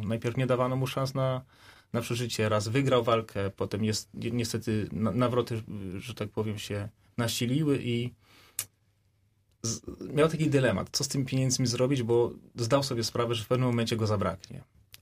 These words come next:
A nie chciał, żeby to gdzieś przepadło, żeby się to wszystko roztrwoniło. No i, mm,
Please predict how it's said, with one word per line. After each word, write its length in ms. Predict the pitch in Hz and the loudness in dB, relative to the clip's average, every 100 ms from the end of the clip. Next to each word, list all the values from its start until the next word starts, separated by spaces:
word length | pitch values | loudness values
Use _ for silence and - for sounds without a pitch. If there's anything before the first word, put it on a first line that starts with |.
| - | -4
A 160 | 123 123 - - | -2 -2 -6 -2
nie 160 | 123 | -2
chciał, 160 | 120 120 | 0 0
żeby 180 | 113 107 | 0 0
to 100 | 110 | -2
gdzieś 160 | 107 | -4
przepadło, 460 | - 104 101 98 98 | -4 -2 0 -2 -4
żeby 200 | 104 92 | -6 -6
się 120 | - | -8
to 100 | 98 | -10
wszystko 280 | 101 - - | -10 -10 -8
roztrwoniło. 560 | - - - 95 90 92 - - - - _ - | -10 -12 -8 -6 -6 -10 -16 -20 -20 -20 _ 0
No 120 | 131 | 0
i, 360 | 139 151 147 131 | 4 4 4 2
mm, 360 | - 156 - | -2 -4 -6